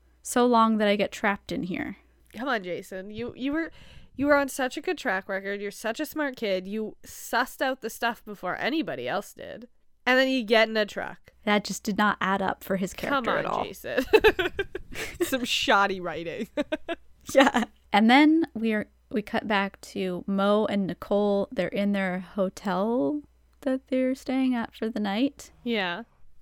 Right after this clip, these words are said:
Speaker 2: For me, okay, so before this, we see that they go to the factory for a brief second, trying to talk about what they wanna film, all that kind of stuff. She talks about, "Oh, it would be great to see where it's made and how it's made and film that."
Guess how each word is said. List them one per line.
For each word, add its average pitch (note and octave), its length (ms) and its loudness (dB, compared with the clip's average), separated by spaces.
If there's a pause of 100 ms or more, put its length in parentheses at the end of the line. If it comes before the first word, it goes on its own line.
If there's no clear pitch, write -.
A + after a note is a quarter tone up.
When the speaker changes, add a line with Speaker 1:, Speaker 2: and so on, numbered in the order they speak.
Speaker 2:
For E4 160 -4
me, D4 300 -4
okay, C#4 320 -4
so A#3 540 0 (320)
before D#4+ 400 2
this, F#4 200 -2
we C#4 140 -4
see B3 160 -8
that A3+ 200 -2
they G#3+ 100 -4
go G#3 180 -2
to G#3 60 -6
the G#3 100 -4
factory G3 460 -6
for F#3 160 -10
a F3+ 40 -8
brief F3+ 240 -10
second, F3 540 -10 (400)
trying G#3 300 2
to - 100 -16
talk A#3 300 2
about G#3 200 2
what G3 140 -2
they G3 100 -2
wanna F#3+ 240 -2
film, F3 540 -6
all F#3 120 -6
that F3+ 120 -8
kind F#3 140 -8
of F#3 80 -8
stuff. F3 200 -6
She - 120 -18
talks G3+ 200 -8
about, G#3 220 -4
"Oh, D#4 160 4
it C4+ 40 4
would A#3+ 100 0
be A#3+ 100 -4
great A3 240 -2
to A#3 100 -10
see A3+ 160 -10
where A3 140 0
it's A#3 160 -6
made B3 320 -2
and F#3 140 -6
how D#3+ 160 -2
it's - 200 -8
made B3 380 -2
and F#3 140 -6
film G3 260 -6
that." B3+ 340 0